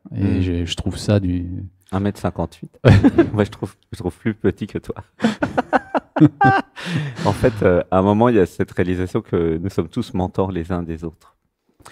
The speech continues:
Speaker 2: Ça dépend pour quel sujet, peut-être. Hmm. Disons inspirant plutôt que mentor. Parce que mentor, c'est toujours une identité. Nous créons le mentor. Mais en fait, c'est, il y a des personnes qui sont inspirantes suite à ce qu'elles ont fait.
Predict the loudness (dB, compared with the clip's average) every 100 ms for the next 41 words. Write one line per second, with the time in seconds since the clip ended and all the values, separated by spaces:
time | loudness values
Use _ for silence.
0 | -20 _ 0 2 2 0 -2 -4 -4 -8
1 | -4 -4 -4 -10 -10 -12 _ -10 -10 _
2 | _ -4 0 0 2 0 0 -2 -2 0
3 | -2 -8 -12 -12 -10 -6 -6 -4 -6 -6
4 | _ _ _ -20 _ -10 -4 -2 -2 -4
5 | -6 -8 -6 -4 -4 -2 -4 -4 -8 -6
6 | -8 _ _ -18 -4 0 0 0 -2 -6
7 | -8 -6 -4 -6 -6 -8 -8 -10 -4 -6
8 | -6 _ _ _ _ -4 -4 -4 -6 -2
9 | 2 2 0 -2 -4 -10 -16 -12 -8 -6
10 | -6 -8 -8 -4 -4 -4 -4 -4 -6 -12
11 | _ _ _ _ -20 _ _ -20 -12 -8
12 | -8 -6 -6 -6 -8 -10 -8 -8